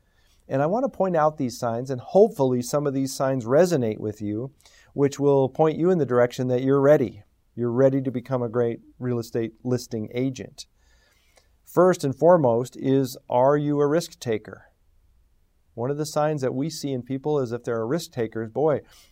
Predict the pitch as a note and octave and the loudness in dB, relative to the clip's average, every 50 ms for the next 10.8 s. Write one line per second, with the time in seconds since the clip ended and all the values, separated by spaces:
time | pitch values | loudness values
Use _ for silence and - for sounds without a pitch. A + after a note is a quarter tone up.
0 | - - B2 B2 A#2+ - - A#2+ B2 B2 B2+ B2+ C3 C3+ C#3 C#3+ D#3+ F3 F3 - | -12 -8 -6 -6 -6 -6 -8 -8 -6 -6 -6 -4 -2 0 0 2 2 0 -2 -4
1 | - D#3+ D#3 C#3+ C#3 C#3 C#3 C3 B2+ B2 B2 C#3+ F#3 A3 - G#3 A3 G#3+ G3+ G#3 | -4 -2 -2 0 0 0 0 0 0 0 0 0 0 0 2 0 0 2 2 0
2 | F#3+ F#3+ F#3 E3+ D3 C#3 B2+ A#2 A2+ C3 B2+ B2 - C3 B2 B2 A#2+ A#2 A#2+ A#2+ | 0 0 -2 -2 -2 -2 -2 -2 -2 -4 -6 -4 -4 -4 -4 -2 -4 -4 -4 -4
3 | B2 A#2+ - A#2+ A2+ A#2+ A#2+ A2+ - - - G2 G2+ - - - - _ _ _ | -4 -4 -4 -4 -4 -2 -4 -4 -6 -8 -8 -8 -8 -10 -16 -20 -20 _ _ _
4 | _ _ _ - - - - _ _ _ - A2+ A2+ G2+ A#2 B2+ C#3+ D#3+ F3 E3+ | _ _ _ -20 -20 -20 -20 _ _ _ -8 -8 -6 -4 -2 -2 0 2 4 4
5 | D#3+ D#3 D3 C#3+ D#3 D3+ D#3 - D3+ C#3+ C#3+ - C#3+ C3+ C3 C3+ C#3 D3+ D#3+ E3+ | 4 4 2 2 0 0 -2 -2 -2 -2 -2 0 0 2 4 6 6 8 8 6
6 | E3+ D3+ D3 - _ _ _ _ _ _ _ - - - B2 C#3 E3+ A3+ A#3 A#3+ | 4 2 -2 -16 _ _ _ _ _ _ _ -16 -12 -10 -6 -6 -4 -6 -6 -4
7 | - A3 A3+ A3 - E3+ D3+ - C#3 C3+ A#2 B2+ B2 B2 A#2 - - - - F3 | -2 -2 -2 0 -2 -6 -4 -2 -2 -2 0 -2 -2 -4 -6 -10 -6 0 4 4
8 | F#3 F#3 F3 - - E3+ E3 D#3+ - - - E3 E3+ E3+ E3 - - D3 C3+ - | 4 4 2 0 0 0 0 0 0 -2 0 0 0 0 0 -2 -4 -6 -4 -4
9 | - C#3 C3+ C3 - - E3 E3 D#3+ D3+ C3 C3 B2 A#2+ A#2 A2 A2+ A#2+ A2+ A2+ | -6 -6 -6 -6 -6 -2 2 4 4 4 4 2 0 -2 -2 -4 -4 -6 -4 -2
10 | C#3 D3 D3+ D3+ - - E3 D#3+ - - C#3 C#3+ C3+ - B2+ A#2 | -2 -4 -4 -4 -4 -6 -6 -4 -2 -2 -4 -4 -4 -6 -10 -10